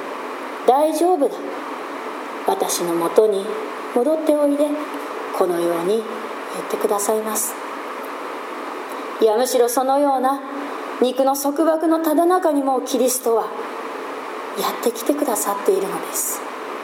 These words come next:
そして私たちと共に歩み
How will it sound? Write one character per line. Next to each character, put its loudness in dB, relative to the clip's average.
そ 0
し -2
て 0
私 0
た 0
ち -4
と 4
共 0
に -2
歩 2
み -4